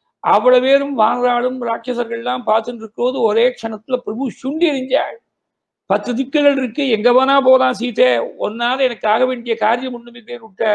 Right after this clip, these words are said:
அப்ப கூட அக்னி பிரவேசம் பண்ற பொழுது கூட நான் மனசுல ஒரே அடியா தைரியத்தை அடியோட இழக்கல.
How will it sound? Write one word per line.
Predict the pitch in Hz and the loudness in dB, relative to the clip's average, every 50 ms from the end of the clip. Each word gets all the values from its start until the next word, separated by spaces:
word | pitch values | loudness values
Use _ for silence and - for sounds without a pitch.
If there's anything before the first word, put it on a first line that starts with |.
| 208 208 208 _ _ _ _ _ _ _ _ _ _ _ _ _ _ _ _ | -2 -4 -8 _ _ _ _ _ _ _ _ _ _ _ _ _ _ _ _
அப்ப | 156 156 - _ - 214 214 | -12 -12 -12 _ -4 -4 -4
கூட | 190 214 226 226 226 240 | -4 -6 -6 -4 -2 -2
அக்னி | 208 170 165 196 214 262 | -2 -2 -4 -6 -8 -8
பிரவேசம் | 220 - - 247 247 247 247 247 - - 240 240 | -8 -8 -8 -6 -4 -2 -2 -2 -4 -6 -8 -10
பண்ற | 240 254 233 226 233 | -10 -10 -10 -10 -10
பொழுது | 226 220 240 240 214 - | -8 -6 -6 -6 -6 -8
கூட | - 233 240 123 127 | -8 -8 -4 -4 -4
நான் | - 233 - 101 - - | -4 -4 -4 -6 -6 -6
மனசுல | 190 95 - 175 190 - - 262 | -6 -6 -6 -8 -12 -6 -2 0
ஒரே | 226 196 196 214 | 0 2 2 0
அடியா | 214 220 208 226 240 233 | 0 0 0 0 0 0
தைரியத்தை | - 180 135 110 113 110 110 - - 107 | 0 0 -2 -2 -2 -4 -6 -2 0 0
அடியோட | 95 90 92 98 101 104 113 117 | 0 0 0 -2 -2 -2 -2 0
இழக்கல. | 113 104 92 101 110 - - 120 107 104 | 0 0 0 -2 -4 -4 -4 -2 0 2